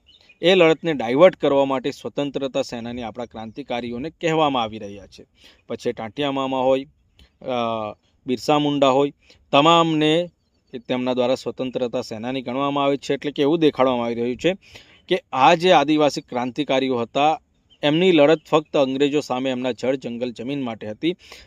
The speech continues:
પરંતુ આદિવાસીઓની લડાઈ ફક્ત અંગ્રેજો સામે જળ, જંગલ, જમીન માટે જ નહીં, પરંતુ જે શાહુકારો હતા, જે શેઠો હતા, જે વેપારીઓ હતા,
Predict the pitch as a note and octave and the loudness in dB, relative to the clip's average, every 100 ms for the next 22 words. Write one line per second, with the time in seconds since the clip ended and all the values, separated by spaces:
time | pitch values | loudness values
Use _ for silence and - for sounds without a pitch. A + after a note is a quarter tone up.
0 | _ D3 D3+ D3 A2 F#2+ _ A2 A#2+ C#3+ | _ 4 6 4 0 -12 _ -10 -4 2
1 | C#3+ B2+ C#3+ C3 B2 A#2 B2+ A#2+ C#3 - | 2 2 -2 -6 -4 -2 -2 -2 -8 -6
2 | - C3+ A#2+ C3 C3 - A#2+ B2 A2+ - | -6 -6 -4 -6 -6 -8 -8 -8 -8 -6
3 | C3 C#3+ C3+ B2 C3 A#2 A#2+ C3 B2+ A#2+ | -6 -6 -12 -8 -8 -8 -10 -8 -8 -2
4 | D3 C#3 C#3+ D#3+ - - - _ - D#3 | -2 -2 -4 -4 -6 -20 -20 _ 2 4
5 | E3 B2+ A#2+ B2 C3 C3+ C#3+ C#3+ _ _ | 4 2 -6 -2 0 2 2 0 _ _
6 | _ B2 B2 D#3+ D#3 D3+ D3 C#3 C#3+ C#3 | _ 0 2 4 4 4 4 2 0 0
7 | C#3 - B2+ C#3 D3+ C#3 C3+ C#3 C3+ - | -4 -6 -6 0 2 2 0 -2 -2 -8
8 | _ _ _ _ _ _ - C3+ A2+ G#2+ | _ _ _ _ _ _ -4 -4 -2 -6
9 | - D#3 D#3+ D3+ C#3+ C#3+ C#3 C3+ | 0 4 6 4 4 0 -2 -6